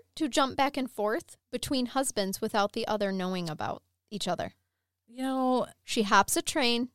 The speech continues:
Speaker 2: we hear about women or men
Speaker 1: Men
Speaker 2: doing
Speaker 1: doing
Speaker 2: this all the
Speaker 1: this.
Speaker 2: time. I've never heard of a woman doing it.
Speaker 1: Emma Ledoux is here.
Speaker 2: Wow.
Speaker 1: Well, Williams, McVicker, Ledoux.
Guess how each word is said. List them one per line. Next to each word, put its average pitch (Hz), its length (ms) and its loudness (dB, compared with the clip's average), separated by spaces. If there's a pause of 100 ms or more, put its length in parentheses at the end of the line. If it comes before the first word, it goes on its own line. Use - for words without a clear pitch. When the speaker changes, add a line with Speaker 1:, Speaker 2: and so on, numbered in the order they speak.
Speaker 2:
we 240 240 0
hear 277 380 6
about 233 380 10
women 220 420 6
or 196 160 6 (120)
men 233 200 8
Speaker 1:
Men 269 100 10
Speaker 2:
doing 320 140 8
Speaker 1:
doing 277 240 10
Speaker 2:
this 226 100 6
all 208 80 10
the 208 100 8
Speaker 1:
this. 202 80 4
Speaker 2:
time. 214 200 6
I've 220 120 6
never 233 300 6
heard 254 180 6
of 254 80 2
a 262 120 8
woman 277 320 4
doing 214 320 4
it. 127 340 -2 (320)
Speaker 1:
Emma 196 500 0
Ledoux 262 600 0 (340)
is 208 200 2
here. 226 140 2
Speaker 2:
Wow. 214 80 2
Speaker 1:
Well, 196 260 6 (560)
Williams, 202 1120 -2 (340)
McVicker, 170 760 -8 (640)
Ledoux. 165 500 -10